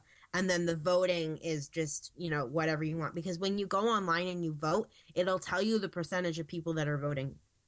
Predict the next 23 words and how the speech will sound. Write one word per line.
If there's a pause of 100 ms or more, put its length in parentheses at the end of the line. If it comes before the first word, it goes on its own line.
(300)
So,
like,
you
already
know,
like,
whether
Taylor's
winning
or
losing. (240)
But
I
think
that
the
nominations
were
based
on
that
stuff,
not